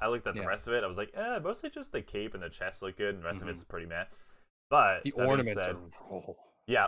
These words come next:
Speaker 1: well, that's, sorry, that's what I mean, like, not the
Speaker 2: Oh, yeah, yeah.
Speaker 1: not the actual armor itself. Um,
Speaker 2: <laughs>
Speaker 1: but I'm sure I have some other parts, you know, that look great, and combining them all together,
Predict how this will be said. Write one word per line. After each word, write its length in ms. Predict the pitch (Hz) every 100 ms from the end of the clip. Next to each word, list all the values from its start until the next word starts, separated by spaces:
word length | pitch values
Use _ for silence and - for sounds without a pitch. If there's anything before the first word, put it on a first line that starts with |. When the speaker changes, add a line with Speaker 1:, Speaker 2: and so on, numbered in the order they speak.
| 135
Speaker 1:
well, 80 |
that's, 140 | 143 -
sorry, 140 | 120
that's 160 | 95 90
what 120 | 85
I 40 |
mean, 140 | 80 73
like, 160 | 76 78
not 200 | - -
the 160 | 73 123
Speaker 2:
Oh, 220 | 117 95
yeah, 240 | 90 78 - _
yeah. 120 | -
Speaker 1:
not 160 | 101 95
the 60 |
actual 260 | 85 78 82
armor 240 | 69 78
itself. 360 | - - - - _
Um, 540 | 101 92 90 85 80 78 - _
Speaker 2:
<laughs> 480 | - 147 185 - 156 - _ _ _ -
Speaker 1:
but 180 | 120 110
I'm 140 | 113 113
sure 560 | 131 113 110 95 85 - - - _ _ _ _ _ _ _
I 80 | 113
have 120 | 123 95
some 140 | 92
other 320 | 147 135 90 - - _ -
parts, 300 | - 95 92
you 40 | 95
know, 260 | 95 101 - - - _ _ _
that 160 | 98 92
look 180 | 98 98
great, 360 | 98 98 104 -
and 180 | 104 95 -
combining 480 | 90 104 113 107
them 120 | 107 101
all 140 | 98
together, 520 | 92 110 107 95 87